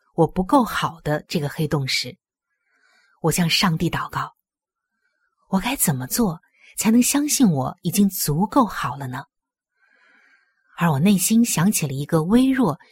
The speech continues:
却坚定的声音说，“帮助别人，相信他们已经足够好，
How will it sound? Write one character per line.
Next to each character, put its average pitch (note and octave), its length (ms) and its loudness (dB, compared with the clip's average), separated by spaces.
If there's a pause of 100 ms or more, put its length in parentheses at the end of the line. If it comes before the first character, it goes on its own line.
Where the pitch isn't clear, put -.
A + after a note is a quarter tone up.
(140)
却 - 220 0
坚 A3+ 380 2
定 G3 160 4
的 C#3+ 80 -4
声 D3 200 -2
音 C#3 140 -4
说 C3+ 300 -6 (1080)
，“帮 C#4 240 0
助 B3+ 160 4
别 C3 160 -2
人， B2+ 240 -12 (380)
相 D4 260 0
信 A3 200 2
他 A3 200 0
们 F3+ 260 2
已 D#3 100 -6
经 D#3+ 180 -2
足 C#3 240 -4
够 F#3+ 160 0
好， - 280 -10